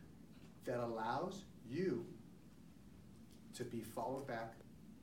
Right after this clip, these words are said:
on Instagram by your favorite baseball player. So you'll pull, you'll pull a Mike Trout card. There's a redemption code on the back. You input that information.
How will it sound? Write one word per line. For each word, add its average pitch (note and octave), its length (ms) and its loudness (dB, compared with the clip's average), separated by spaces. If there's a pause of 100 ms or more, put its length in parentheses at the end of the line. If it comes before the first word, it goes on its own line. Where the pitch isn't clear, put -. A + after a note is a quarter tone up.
(440)
on A#2+ 180 4
Instagram A2 560 -2 (560)
by G2+ 160 -2
your G2 100 -4
favorite - 340 -6
baseball - 380 -8
player. - 160 -8 (960)
So - 200 -2
you'll A#2+ 140 4
pull, D#3+ 340 6
you'll C3 120 6
pull D3+ 220 8
a B2 60 8
Mike C3 180 4
Trout E3+ 300 2
card. - 280 2 (880)
There's - 140 -4
a A2+ 60 0
redemption C#3 420 6
code D3+ 160 4
on D3+ 100 6
the D#3+ 60 6
back. B2+ 320 4 (2000)
You A2 80 2
input D3 240 2
that D3 140 6
information. C#3+ 640 4